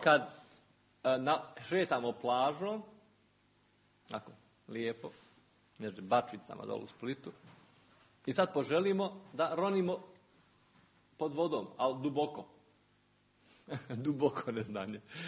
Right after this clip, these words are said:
I onda, ovaj, ne možemo roniti duboko.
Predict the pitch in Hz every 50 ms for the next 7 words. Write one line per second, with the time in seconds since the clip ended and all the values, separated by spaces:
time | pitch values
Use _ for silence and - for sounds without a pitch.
0 | 165 160 139 - - - - - - - - 151 160 165 - 185 214 226 220 208
1 | 220 208 202 185 - 190 190 190 190 190 190 190 185 - - - - - - 143
2 | 156 190 214 190 202 208 208 208 226 226 214 196 190 175 208 214 - - -